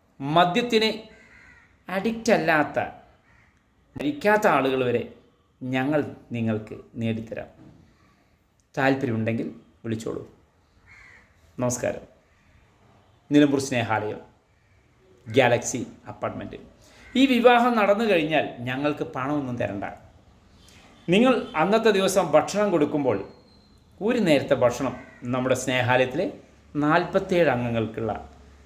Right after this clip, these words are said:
ഭക്ഷണം മാത്രം മതി ഞങ്ങൾക്ക്. നൂറ് പവൻ ആഭരണമോ അഞ്ഞൂറ് പവൻ ആഭരണം വേണം, ഒരു നല്ലൊരു, ഏ, ഫോർച്യൂണർ വണ്ടി വേണം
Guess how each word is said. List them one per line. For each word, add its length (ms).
ഭക്ഷണം 560
മാത്രം 420
മതി 160
ഞങ്ങൾക്ക്. 440
നൂറ് 480
പവൻ 280
ആഭരണമോ 540
അഞ്ഞൂറ് 540
പവൻ 320
ആഭരണം 560
വേണം, 300
ഒരു 180
നല്ലൊരു, 560
ഏ, 100
ഫോർച്യൂണർ 580
വണ്ടി 460
വേണം 320